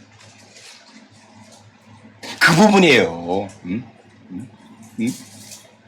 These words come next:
다른 거보다도, 여러분, 실질적으로 항상 말씀을 드리지만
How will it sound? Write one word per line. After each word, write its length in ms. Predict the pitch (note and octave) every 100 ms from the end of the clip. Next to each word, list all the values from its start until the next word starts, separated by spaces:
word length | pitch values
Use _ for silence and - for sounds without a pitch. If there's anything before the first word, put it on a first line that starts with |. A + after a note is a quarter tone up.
| _ _ _ _ _ - _ - - - _ _ _ _ _ _ _ _ - - - - - - - -
다른 220 | F3+ A#3+
거보다도, 440 | G3+ F3+ D#3 B2+ C3
여러분, 560 | A#2 G#2+ C3+ C#3 F2+ D#2 - - - - - - -
실질적으로 880 | - A#3+ C4+ G#3+ D#3 B2 G#2+ B2 F2 - - - - - _ _ _ - - -
항상 460 | - A3+ B3+ B3 A#3
말씀을 400 | B2 - E3+ D3+
드리지만 600 | B2 G#2+ F#2+ F#2+ G#2